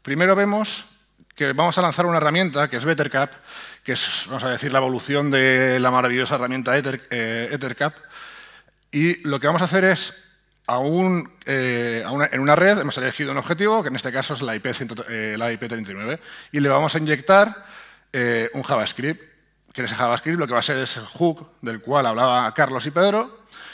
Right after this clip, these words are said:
y, eh, bueno, en este caso le hemos quitado el S S L strip, que es un tema de seguridad,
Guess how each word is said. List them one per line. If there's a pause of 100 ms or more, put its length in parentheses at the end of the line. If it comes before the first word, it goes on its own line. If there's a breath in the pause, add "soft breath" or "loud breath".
(120)
y,
eh, (440)
bueno,
en
este
caso
le
hemos
quitado
el
S
S
L
strip,
que
es
un
tema
de
seguridad,